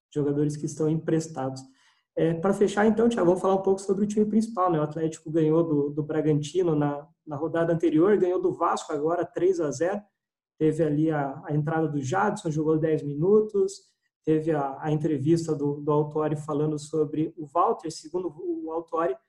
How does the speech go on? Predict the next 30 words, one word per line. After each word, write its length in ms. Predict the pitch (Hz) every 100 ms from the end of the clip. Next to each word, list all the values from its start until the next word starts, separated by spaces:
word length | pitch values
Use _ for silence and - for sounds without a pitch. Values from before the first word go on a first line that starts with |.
| _ _ _ -
é 140 | 151
o 160 | 220 180
melhor 320 | 180 180 226
momento 380 | 202 202 202 190
físico 600 | - 214 233 208 214 208
do 140 | 196
Walter. 480 | 156 175 175 - 151 _ _ _ _ _
É, 280 | 156 143 143
enfim, 320 | 170 156 165
a, 440 | 156 175 185 202 -
as 160 | 175
imagens 360 | 185 175 226 208
mostram, 380 | 185 196 208 180
né, 60 |
o 80 | 175
Walter 280 | 165 190 185
um 80 | 175
pouco 220 | 196 190
gordinho, 420 | 175 160 135 226
parece 320 | 208 180 196 -
que 40 |
ele 560 | 190 175 156 151 156 160
recuperou 560 | 196 208 214 185 175
um 120 | 226 220
pouco, 280 | 190 208
ele 160 | 143 143
tinha 160 | - 170
perdido 440 | 170 156 185 170
vinte 320 | 131 190 208
quilos, 340 | - 370 208